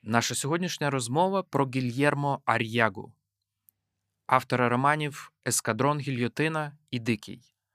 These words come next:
творця сценаріїв до трилогії смерті "Сука, любов", "Двадцять один грам", "Вавилон", викшталтованої разом із Алехандро Іньяріту. Оповідач, що зажадав повного контролю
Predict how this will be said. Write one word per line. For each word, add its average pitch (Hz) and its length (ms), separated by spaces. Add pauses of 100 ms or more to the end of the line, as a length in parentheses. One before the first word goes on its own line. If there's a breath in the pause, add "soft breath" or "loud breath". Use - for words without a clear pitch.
(240)
творця 127 420
сценаріїв 139 600
до 120 140
трилогії 127 540
смерті 123 600 (380)
"Сука, 107 360
любов", 113 460 (380)
"Двадцять 117 400
один 101 220
грам", 131 400 (440)
"Вавилон", 123 640 (400 soft breath)
викшталтованої 160 1160
разом 135 580
із 123 260
Алехандро 123 800 (180)
Іньяріту. 117 600 (560)
Оповідач, 147 760
що - 240
зажадав 127 540
повного 160 480
контролю 123 680